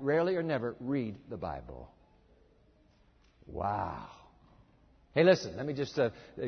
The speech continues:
give some encouragement to you millennials. When you crunch the numbers, as the Pew Research does, of the Gen Xers, and then the boomers, and then the, the, the, uh, seniors, the numbers aren't a whole lot better. Not a whole lot better.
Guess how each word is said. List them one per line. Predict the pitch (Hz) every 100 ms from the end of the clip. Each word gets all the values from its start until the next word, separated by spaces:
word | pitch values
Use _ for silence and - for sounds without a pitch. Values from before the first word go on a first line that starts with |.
| 101 - -
give | 120 143
some | 123
encouragement | 110 143 123 120
to | 120
you | 135
millennials. | 120 127 135 110 -
When | 151 156
you | 147
crunch | - 185 208 -
the | 220
numbers, | 190 156 131 127 - -
as | 127
the | 127
Pew | - 165
Research | 185 - 143 120
does, | 139 127 - - -
of | 156 131
the | 131
Gen | 117 147 196
Xers, | 180 - 165 180 - - - - - - - - - - - - - - - - - - _ _ _ _
and | - 143
then | 160
the | 185
boomers, | 170 180 180 185 - - - - - - - -
and | - 135
then | 160 180
the, | 175 170 - - -
the, | 123 160
the, | 135 156 156
uh, |
seniors, | 156 196 196 143 98 92 - -
the | 139
numbers | 170 180 170 160
aren't | 156 147 143 -
a | 131
whole | 123 131
lot | 123 117 92
better. | 90 69 65 - -
Not | 104 135 127
a |
whole | 117 117
lot | 110 107 92
better. | 87 73